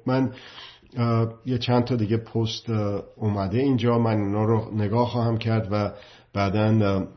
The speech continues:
سعی می‌کنم که جواب بدم. از حالا اعلام می‌کنم،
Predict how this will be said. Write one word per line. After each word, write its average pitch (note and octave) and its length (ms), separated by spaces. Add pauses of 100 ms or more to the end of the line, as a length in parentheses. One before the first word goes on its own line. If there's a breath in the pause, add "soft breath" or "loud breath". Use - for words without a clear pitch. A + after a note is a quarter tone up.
(1040)
سعی A2 260
می‌کنم G#2 380
که G2+ 200
جواب G2 440
بدم. A#2+ 240
از G#2+ 180
حالا G2+ 220
اعلام G#2+ 360
می‌کنم، G2+ 420